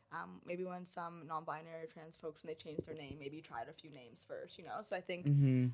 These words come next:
Speaker 1: um, when I realized, like, no, I do identify, I believe, like, you know, I feel and I believe that I identify as non-binary, then it just took me, okay, like, I don't know, it's so funny, like, telling people, you know, being like, "Okay, so now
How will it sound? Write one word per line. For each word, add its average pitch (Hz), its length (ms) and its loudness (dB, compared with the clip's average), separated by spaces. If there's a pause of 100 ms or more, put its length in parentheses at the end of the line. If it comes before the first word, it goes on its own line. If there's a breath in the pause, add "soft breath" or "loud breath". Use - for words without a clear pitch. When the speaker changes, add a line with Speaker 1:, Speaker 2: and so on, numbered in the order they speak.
(180)
Speaker 1:
um, 170 460 2
when 170 140 4
I 170 60 8
realized, 165 360 6
like, 175 100 0
no, 175 220 4
I 165 80 8
do 160 180 6
identify, 160 500 4 (140)
I 156 140 6
believe, 151 400 0
like, 143 260 -2 (140)
you 170 80 -6
know, 151 120 -2
I 151 120 0 (100)
feel 131 380 0
and - 80 -6
I 160 60 0
believe 156 320 -10
that 151 60 -2
I 151 40 2
identify 160 460 -6
as 170 100 -14
non-binary, 175 600 -4 (300 soft breath)
then 196 100 6
it 180 100 2
just - 280 -2
took - 280 -6
me, 156 400 -4
okay, 277 240 4
like, 220 280 6 (440 soft breath)
I - 60 6
don't 226 100 12
know, 180 120 10
it's 175 120 6
so 240 140 10
funny, 226 280 6
like, 170 160 4
telling 170 300 0
people, 370 420 0
you 247 120 4
know, 190 180 6
being 220 220 0
like, 214 140 -2
"Okay, 370 380 2
so 320 100 4
now 339 600 8